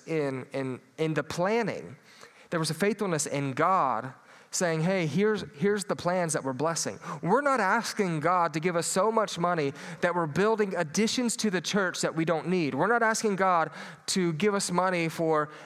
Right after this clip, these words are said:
eighteen buses that we never use. What we're asking for God for this church is, "God, today give us our daily bread so that we can help feed the communities that we represent." Amen?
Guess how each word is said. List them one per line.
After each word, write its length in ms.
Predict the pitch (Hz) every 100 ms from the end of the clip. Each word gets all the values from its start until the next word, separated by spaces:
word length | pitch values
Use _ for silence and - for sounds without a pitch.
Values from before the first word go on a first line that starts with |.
| -
eighteen 460 | 226 226 226 214 180
buses 440 | 190 196 - 139
that 140 | 151
we 100 | 147
never 300 | 156 156 139
use. 600 | 143 170 139 95 - - - _ _ _ _ _ _ _ _ _ _ _
What 140 | 175 180
we're 100 | 185
asking 480 | 185 175 170 160 156 - _ _
for 160 | - 147
God 420 | 151 170 139 139
for 160 | - 139
this 200 | 123 -
church 280 | 165 156 127
is, 120 | - - -
"God, 320 | 143 147 147
today 340 | - 156 151
give 200 | 131 131
us 100 | 127
our 80 | 123
daily 300 | 120 120 113
bread 240 | 80 64 - _ _ _ _ _ _ _ - - - -
so 140 | 160
that 120 | 139
we 120 | 139
can 140 | - 135
help 220 | 139 135
feed 300 | - 190 156
the 100 | 143
communities 600 | - 139 151 139 117 104
that 120 | -
we 100 | 120
represent." 580 | 107 107 - 202 107 87 - _ - -
Amen? 400 | 117 143 160